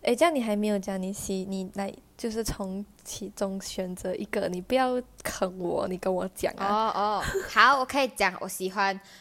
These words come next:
Speaker 2: 诶，讲真的啦，我真的没有 follow 任何一个 YouTuber 啊、网红啊、influencer 啊，啊，不，
Speaker 1: 嗯。
Speaker 2: 那个，呃，K O L的 Instagram，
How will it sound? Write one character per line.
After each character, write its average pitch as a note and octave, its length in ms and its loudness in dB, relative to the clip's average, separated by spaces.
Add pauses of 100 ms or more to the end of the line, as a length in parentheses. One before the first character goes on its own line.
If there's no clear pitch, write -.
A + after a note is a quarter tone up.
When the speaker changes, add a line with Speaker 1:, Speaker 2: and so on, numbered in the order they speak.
(100)
Speaker 2:
诶， C#4+ 100 6
讲 A3 240 4
真 A#3 140 0
的 A#3 120 2
啦， B3+ 200 10
我 G3+ 140 0
真 A#3 240 -2
的 A#3 100 0
没 A3 200 0
有 B3+ 140 2
follow G3 440 0 (120)
任 B3 240 0
何 G3+ 280 -6
一 - 80 -8
个 F#3+ 180 -4
YouTuber F#3 460 -4
啊、 D3+ 340 -6
网 D3 260 -8
红 D3+ 300 -14
啊、 D#3 240 -12
influencer E3+ 640 -8
啊， D#3+ 320 -6 (420)
啊， G3 160 6
不， A3 120 0
Speaker 1:
嗯。 G#3+ 160 -4 (160)
Speaker 2:
那 G#3 100 -6
个， G#3 240 2 (140)
呃 E3 220 -4
，K G3+ 180 -2
O F#3+ 60 4
L F#3+ 220 2
的 F3 80 -4
Instagram， E3 540 -8